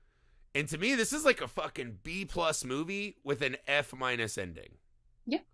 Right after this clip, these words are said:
Speaker 1: You know what I mean? So I don't know if it still ends up being exactly where I thought it was.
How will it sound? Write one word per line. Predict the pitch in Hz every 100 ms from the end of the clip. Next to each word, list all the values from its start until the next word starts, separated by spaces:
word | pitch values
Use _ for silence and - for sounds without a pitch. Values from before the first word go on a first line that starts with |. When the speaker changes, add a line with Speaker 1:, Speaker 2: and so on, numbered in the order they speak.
| _ _ _ - - _ _ -
Speaker 1:
You | 160
know | 202
what | 190
I | 175
mean? | 170 190
So | - 160
I | 202
don't | 208
know | 196
if | 175
it | 143
still | 202 202
ends | 180 170
up | 175 151
being | 165 180
exactly | 165 135 147 147 165
where | 147 135
I | 123
thought | 135 143
it | 165
was. | 170 180 240